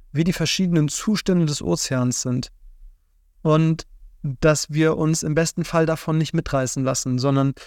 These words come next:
dass wir wie dieses kleine Boot, ähm, immer weiterfahren und versuchen,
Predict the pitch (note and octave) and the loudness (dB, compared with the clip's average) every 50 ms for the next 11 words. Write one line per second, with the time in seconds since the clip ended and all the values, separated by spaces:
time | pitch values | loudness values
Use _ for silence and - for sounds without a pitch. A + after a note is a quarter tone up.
0 | - - - C#3+ - - D3+ C#3 D#3 G#3 G3 A3+ G#3 F#3 F3+ D3+ - - - - | -12 -6 -4 -4 -2 0 -2 0 0 0 2 2 0 0 0 -2 -4 -4 -2 0
1 | E3 D#3 D3+ C#3+ C3+ D#3 D#3 D3+ D#3 D3+ - - _ _ _ - - - - _ | 0 2 0 0 -2 -2 0 0 0 -2 -4 -14 _ _ _ -20 -20 -20 -20 _
2 | - - D3+ C#3+ C#3+ C#3 C#3 C#3 C#3 - - - _ F3+ F3+ F#3 D#3+ E3 E3+ - | -6 -2 0 0 0 0 -2 -2 -6 -8 -14 -6 _ 2 2 4 4 2 2 2
3 | D#3 C3+ - - C3 B2+ C3 D3+ C#3+ C#3 - - D3 C3+ D#3+ F3+ - - E3 E3 | -2 -4 -2 -4 -2 -2 0 0 -2 -4 -4 -4 -4 -2 -2 -2 0 0 0 0
4 | F3 F3+ | 0 -2